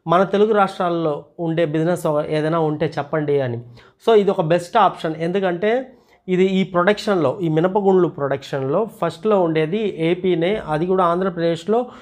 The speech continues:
గుంటూరు ఎక్కువ, గుంటూరు డిస్ట్రిక్ట్ ఎక్కువ ఉందన్నమాట ప్రొడక్షన్. నెక్స్ట్ మీకు ఉత్తరప్రదేశ్, మనం ఇద్దరం పోటీ పడుతున్నాం, ఎక్కువ ప్రొడక్షన్ ఉంది మినపగుళ్ళు అనేది. So, మన దగ్గరే దొరుకుతుంది కాబట్టి మనకి ట్రాన్స్‌పోర్ట్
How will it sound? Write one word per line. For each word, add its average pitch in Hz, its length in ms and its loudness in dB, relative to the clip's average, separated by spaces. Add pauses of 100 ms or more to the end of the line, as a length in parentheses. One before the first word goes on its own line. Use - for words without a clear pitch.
(320)
గుంటూరు 185 400 4 (240)
ఎక్కువ, 160 300 0 (120)
గుంటూరు 190 260 0
డిస్ట్రిక్ట్ 196 380 -4
ఎక్కువ 185 420 2
ఉందన్నమాట 135 480 -4 (580)
ప్రొడక్షన్. 156 400 -2 (280)
నెక్స్ట్ 190 300 -2
మీకు 226 260 2
ఉత్తరప్రదేశ్, 180 800 0
మనం 156 320 0
ఇద్దరం 214 340 0 (100)
పోటీ 208 160 2
పడుతున్నాం, 147 480 -2 (200)
ఎక్కువ 170 300 2
ప్రొడక్షన్ 180 460 -4
ఉంది 143 240 -2
మినపగుళ్ళు 143 560 -2
అనేది. 120 320 -4 (460)
So, 240 240 4 (160)
మన 180 280 2
దగ్గరే 233 360 6
దొరుకుతుంది 196 500 -2
కాబట్టి 180 400 -2
మనకి 185 280 -4
ట్రాన్స్‌పోర్ట్ 180 600 -4